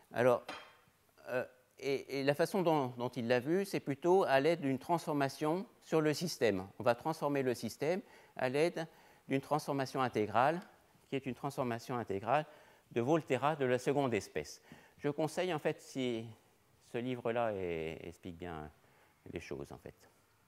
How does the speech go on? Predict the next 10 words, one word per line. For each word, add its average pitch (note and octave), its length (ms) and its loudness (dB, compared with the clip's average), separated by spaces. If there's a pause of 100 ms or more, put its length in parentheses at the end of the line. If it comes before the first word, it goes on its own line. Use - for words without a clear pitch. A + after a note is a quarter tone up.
(1200)
Et D3+ 240 2
on C3 80 -2
va B2+ 100 6
le A2 100 4
faire C#3+ 220 -4
pour A2+ 180 -4
ça. D#2 300 -4
Donc, - 200 -2
on, C#3 180 4 (420)
on, D3 180 -2